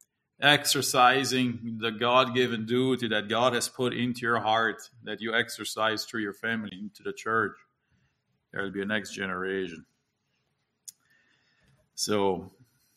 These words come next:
and I know it takes, <clears throat> it takes support, it takes men, men that are not lost in frivolous activities,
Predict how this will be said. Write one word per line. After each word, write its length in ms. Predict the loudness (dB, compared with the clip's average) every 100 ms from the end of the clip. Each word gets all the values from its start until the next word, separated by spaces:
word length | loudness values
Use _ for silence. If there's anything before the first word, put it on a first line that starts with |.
| _ _ _ _ _ _ _ _ -12 -6
and 400 | 4 8 10 10
I 220 | 12 12 12
know 280 | 10 8
it 100 | 8
takes, 600 | 6 6 6 4 0 -4
<clears throat> 40 | 2
it 640 | 4 6 4 0 -4 0
takes 260 | 2 4 2
support, 680 | 0 4 6 6 4 0 -12 _ _ _ _ _ _ _ _ _ _
it 180 | -4 0
takes 320 | 0 2 0
men, 580 | 6 8 8 6 0 -4 -14 _ _ _ _ _ _ _ _ _ _ _ _
men 320 | -4 2 4 6
that 100 | 6
are 140 | 6
not 220 | 6 4
lost 800 | 4 8 8 8 4 0 -4 -10
in 200 | -8 -8
frivolous 520 | -8 -2 -2 0 -2 -4
activities, 880 | -4 -4 -2 -4 -4 0 0 0